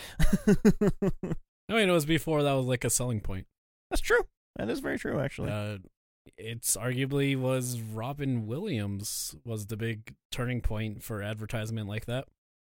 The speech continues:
Speaker 1: I could see it.
Speaker 2: Uh, it's, and it's 'cause Disney screwed him over hard.
Speaker 1: They really did with the genie. Yeah, they really, really did.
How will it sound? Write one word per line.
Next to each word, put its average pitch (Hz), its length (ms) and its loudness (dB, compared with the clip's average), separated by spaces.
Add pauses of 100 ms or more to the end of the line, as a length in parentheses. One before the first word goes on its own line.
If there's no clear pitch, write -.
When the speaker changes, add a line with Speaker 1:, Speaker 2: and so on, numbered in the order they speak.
(840)
Speaker 1:
I 151 60 4
could - 160 -2
see 170 220 0
it. - 100 -6 (260)
Speaker 2:
Uh, 101 240 -4
it's, - 280 -8
and 107 200 -4
it's 107 240 -6
'cause 196 220 -2
Disney 170 300 0
screwed 151 260 -2
him 113 100 -2
over 127 200 -2
hard. 120 300 -4 (500)
Speaker 1:
They 156 120 10
really 185 200 12
did 147 140 4
with 120 100 -4
the - 60 -10
genie. 127 360 -2 (340)
Yeah, 127 240 0
they 151 120 4
really, 139 300 2
really 117 260 -4
did. - 260 -8